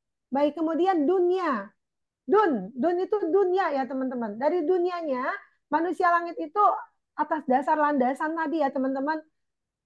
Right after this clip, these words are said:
kita meyakini bahwa bumi ini diwariskan untuk orang-orang yang soleh. Bisa dilihat teman-teman, orang-orang yang berbuat soleh, orang-orang yang selalu berbuat kebaikan, secara duniawi itu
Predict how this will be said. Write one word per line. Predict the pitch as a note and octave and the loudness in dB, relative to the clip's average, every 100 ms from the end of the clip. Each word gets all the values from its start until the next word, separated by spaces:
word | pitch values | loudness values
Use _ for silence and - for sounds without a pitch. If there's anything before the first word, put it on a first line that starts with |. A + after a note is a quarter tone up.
| _ _ _ _ - | _ _ _ _ -8
kita | F4 G4+ | 0 2
meyakini | F#4 D#4 C#4 D#4 F4 | 2 0 2 0 2
bahwa | B3 A3+ A#3 A#3 F#4 - _ _ _ _ _ _ _ _ _ _ _ _ _ _ - | 4 4 4 4 2 -4 _ _ _ _ _ _ _ _ _ _ _ _ _ _ -2
bumi | D#4 E4+ E4+ | 0 2 0
ini | E4 F#4 | 0 0
diwariskan | D#4+ C#4 C#4+ F4+ E4 | 2 2 2 0 -2
untuk | D4 C#4+ | -2 -2
orang-orang | C4+ C4 C#4 C#4+ | -4 -2 -4 -6
yang | C4 C#4 | -8 -8
soleh. | C#4+ B3+ G#3 - _ _ _ _ _ _ _ - | -6 -6 -8 -14 _ _ _ _ _ _ _ -4
Bisa | D4 C#4+ | 0 2
dilihat | D#4 D#4 E4 D#4+ D4+ | 2 2 4 2 2
teman-teman, | C#4 D4 D4 F#4+ G#4 - _ - | -6 -4 -2 -2 -4 -10 _ 0
orang-orang | C#4 C4 C#4+ E4 C#4 | 0 2 0 0 -2
yang | |
berbuat | B3+ B3 B3+ D#4+ D#4 | -4 -4 0 0 0
soleh, | C4+ A#3 A#3 - _ _ _ | -2 0 -2 -4 _ _ _
orang-orang | C4 C4 C#4+ D#4+ D4 | -4 0 2 2 0
yang | D4 | -4
selalu | D#4+ D4 A#3+ | -2 0 -2
berbuat | B3 C#4+ D4+ | -2 -2 -2
kebaikan, | D4 B3 B3+ C4+ D#4+ F#4 _ _ _ _ _ _ _ _ _ _ _ | -2 -2 -2 -2 -6 -6 _ _ _ _ _ _ _ _ _ _ _
secara | D#4+ D#4 D#4 D#4 | -6 2 4 6
duniawi | C4 C#4 D4 C#4+ D4 C4+ | 4 2 2 0 0 -2
itu | F4+ | 0